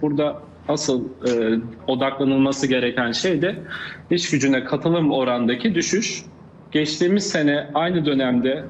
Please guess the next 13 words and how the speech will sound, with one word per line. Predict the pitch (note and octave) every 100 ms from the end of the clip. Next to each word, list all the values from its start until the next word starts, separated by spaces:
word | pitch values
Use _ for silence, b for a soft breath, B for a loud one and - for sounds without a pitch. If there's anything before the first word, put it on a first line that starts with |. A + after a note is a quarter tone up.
| -
bu | D3
oran | C#3+ C#3+ B2+
yüzde | C3 B2+ C#3
elli | B2 C3 C3+
ikilerin | C3+ C#3 C3 B2+ A#2+
üzerindeyken, | A#2 B2 B2+ C#3 D#3+ C3+
yüzde | A2 A#2+ B2
elli | A#2+ B2
iki | B2+ C#3+ B2+ B2 - - - - - - -
nokta | B2 A2+ A2+ G#2+
beşin | A#2+ - A2+ -
üzerindeyken, | A#2 B2 A#2+ C3 F3+ E3+ - - - B B B B B
e, | -